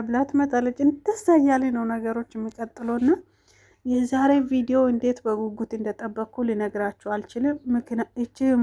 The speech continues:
ምንድን ነው እንትን ብላቷል፣ አዙሯታል፣ ሶስና አዙሯታል። ማርያምን ደንግጣለች። እና ማለት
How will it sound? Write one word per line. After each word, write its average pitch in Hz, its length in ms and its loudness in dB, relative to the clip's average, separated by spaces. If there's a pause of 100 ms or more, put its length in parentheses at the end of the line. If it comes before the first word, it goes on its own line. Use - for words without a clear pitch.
(280)
ምንድን 226 400 -2
ነው 214 140 -4 (400)
እንትን 262 340 4
ብላቷል፣ 220 520 2 (760)
አዙሯታል፣ 254 840 4 (520)
ሶስና 320 480 2 (100)
አዙሯታል። 285 720 0
ማርያምን 269 480 2
ደንግጣለች። 262 720 -2
እና 262 160 0 (1500)
ማለት 285 420 4